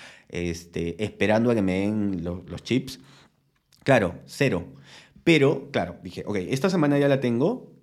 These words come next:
tengo que pensar en adelante". Entonces empecé a hacer una modificación en base a proyectos, áreas de enfoque, prioridad y, y priorizar cada una de estas acciones que dije, "Oye, está, esto está muy interesante". Entonces empecé a demorar.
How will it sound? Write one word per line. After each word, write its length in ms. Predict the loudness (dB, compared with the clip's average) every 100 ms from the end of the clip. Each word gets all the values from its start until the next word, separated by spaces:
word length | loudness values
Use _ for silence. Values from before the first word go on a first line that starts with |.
| _
tengo 160 | -2 0
que 80 | 2
pensar 280 | 0 -2 0
en 80 | 0
adelante". 440 | 0 0 -2 -4
Entonces 260 | -6 -4 -2
empecé 300 | -2 0 0
a 20 |
hacer 160 | 0 0
una 160 | 0 0
modificación 520 | 0 -2 -4 -2 -2
en 40 |
base 240 | 0 0 0
a 120 | 0
proyectos, 520 | -2 -4 -2 -4 -4 -4
áreas 240 | -2 -2
de 60 | -4
enfoque, 520 | -4 -6 -4 -6 -8 -20 -20 -20 -4
prioridad 640 | 0 2 2 2 0 -2 -6
y, 220 | -4 -4
y 40 |
priorizar 400 | -2 -2 -2 -2
cada 140 | 0 0
una 140 | 0
de 40 | -2
estas 200 | -4 -8
acciones 540 | -6 -2 -2 -2 -6 -18 -20 -20 -20 _
que 100 | -2
dije, 360 | -2 0 -2 2
"Oye, 380 | 0 0 -4 -10 -10
está, 580 | -2 2 2 0 -8 -20 -20 _ _ -4
esto 180 | -4 -4
está 220 | -4 -2
muy 280 | 0 0 2
interesante". 600 | 0 -2 -4 -6 -8 -14 _ _ _
Entonces 500 | -4 -2 -2 -4 -8 -14 -10
empecé 380 | -6 -8 -6
a 40 | -6
demorar. 560 | -6 -4 -4 -6 -10